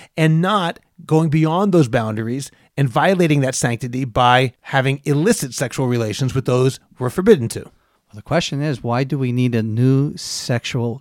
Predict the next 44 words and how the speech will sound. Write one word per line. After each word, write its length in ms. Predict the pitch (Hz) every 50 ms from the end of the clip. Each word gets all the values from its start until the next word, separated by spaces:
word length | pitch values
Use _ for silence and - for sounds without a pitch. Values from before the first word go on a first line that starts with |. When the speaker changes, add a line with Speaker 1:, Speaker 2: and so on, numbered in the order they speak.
| _
Speaker 2:
code 540 | - - - 143 143 131 104 95 92 98 - - - _ _ _
to 100 | - 101
begin 400 | 95 95 92 110 123 135 127 95
with 320 | 87 - - - _ _ _ _ _
in 100 | - 117
order 220 | 113 110 110 107 101
to 100 | - 110
be 140 | 98 101
holy? 520 | 98 87 101 95 92 87 85 - - _ _ _ _ _ _
Speaker 1:
What 140 | _ 131 131
do 60 | 123
you 80 | 123 120
mean? 260 | 113 98 82 - - _ _ _
Speaker 2:
What 160 | _ 135 143
do 100 | 139 113
I 80 | 101 92
mean? 360 | 95 139 220 190 123 113 107 - _ _ _ _
What 140 | - 160 185
does 100 | 196 185
sexuality 640 | - - - 165 - - 160 143 143 147 143 135 131
have 240 | 110 107 123 117 -
to 80 | -
do 160 | 113 117 113 107
with 100 | 104 85
holiness? 640 | 101 92 90 95 104 113 101 98 _ - - - _ _ _ 156
Speaker 1:
Now, 220 | 135 131 123 120
that's 180 | 117 120 117 -
an 40 | 123
interesting 320 | 107 - 113 98 - 113
question. 480 | - - 120 - - _ - - - - _ _
Speaker 2:
If 120 | - 135 139
you 140 | 135 160
actually 300 | 151 151 170 - - 151
look 220 | 123 127 160 160 -
at 140 | 127 123 - _ _ _
Leviticus 560 | 120 120 120 143 143 139 139 131 - - - _
chapter 380 | - - 147 135 123 - 131 123
nineteen, 760 | 123 117 113 120 - - - 202 196 165 135 139 156 190 185 - _ _ _ _ _ _ _ _ _ _
a 80 | - 120
lot 220 | 131 143 180 190
of 100 | 196 175
the 100 | 156 151
holiness 680 | 127 - - - 202 226 247 233 208 160 127 117 -
conduct 600 | - - - 127 110 110 110 107 107 110 117 127